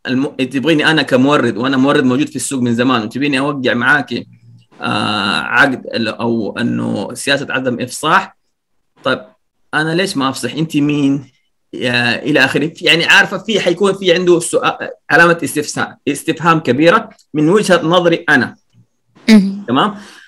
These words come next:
Speaker 1: ممكن أنا أكون غلطان، ولكن أديك هي كيف الناس ممكن ي-، يفكروا في الموضوع هذه. إذا بغيتي رأيي في المواضيع هذه، أبدأي بالناس أو خلينا نقول،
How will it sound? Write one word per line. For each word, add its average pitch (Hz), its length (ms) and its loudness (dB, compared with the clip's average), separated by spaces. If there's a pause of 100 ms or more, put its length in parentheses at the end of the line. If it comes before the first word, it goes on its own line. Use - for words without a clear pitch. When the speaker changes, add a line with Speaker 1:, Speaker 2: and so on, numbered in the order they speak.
Speaker 1:
ممكن 208 320 4
أنا 208 100 6
أكون 196 180 4
غلطان، 156 480 2
ولكن 160 580 0
أديك 175 260 -4
هي 196 400 4 (200)
كيف 190 300 0
الناس 170 360 0
ممكن 170 340 -2 (140)
ي-، 139 260 -6
يفكروا 160 320 0
في 147 60 -2
الموضوع 131 420 0
هذه. - 160 -8 (840)
إذا 180 160 4
بغيتي 185 340 4
رأيي 165 220 4
في 160 100 -4
المواضيع 180 400 2
هذه، 202 380 2
أبدأي 196 720 2
بالناس 165 800 2
أو 135 200 0
خلينا 151 240 -2
نقول، 185 340 0